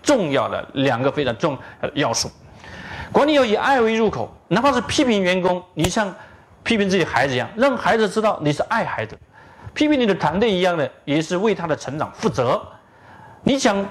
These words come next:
把员工发展成合伙人，你必须让员工成长。那么员工犯错的时候，你批评员工的入口就是爱员工，我希望把你发展合伙人，发展成我们的奋斗者。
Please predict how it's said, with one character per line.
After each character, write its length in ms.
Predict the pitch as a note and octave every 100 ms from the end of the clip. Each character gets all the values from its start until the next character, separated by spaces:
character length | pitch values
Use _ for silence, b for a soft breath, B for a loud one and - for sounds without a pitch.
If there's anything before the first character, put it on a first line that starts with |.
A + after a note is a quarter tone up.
| -
把 180 | G3+ F3
员 180 | G3 A#3
工 140 | A#3+
发 140 | C#4
展 60 | A#3
成 120 | F#3+
合 220 | E3+ F#3+
伙 80 | F3
人， 160 | D3 F3
你 80 | E3+
必 180 | E3+ B3+
须 160 | A#3
让 160 | A#3+ G#3 D#3
员 180 | E3+ G3+
工 180 | G3+
成 180 | - D3+
长。 160 | D#3+ G2 - -
那 100 | F3
么 80 | D3+
员 160 | D#3
工 100 | D#3+ D#3
犯 200 | G3 F3
错 160 | F#3+
的 60 | C#3+
时 100 | B2
候， 120 | A2+ B -
你 100 | C#3
批 280 | - C#4 C#4+
评 160 | G#3
员 200 | D3 C3+
工 140 | C#3 B2+
的 60 |
入 260 | B2 E4+ C4+
口 160 | C3+
就 100 | G#2
是 100 | B2 G#2 B -
爱 120 | E3+
员 240 | C#3 A#2+
工， 160 | A2+ G#2 -
我 180 | B2+
希 160 | C3 F3+
望 180 | F3 B2+
把 120 | C3
你 80 | A#2 -
发 100 | A2+
展 140 | G2+
合 160 | - G#2
伙 120 | G2+
人， 80 | - B B
发 100 | -
展 120 | A#3+ F#3+
成 180 | F#3+ F#3+ -
我 140 | - C3
们 100 | D3
的 80 | C3+
奋 200 | G3 D#3+
斗 120 | B2+
者。 160 | G#2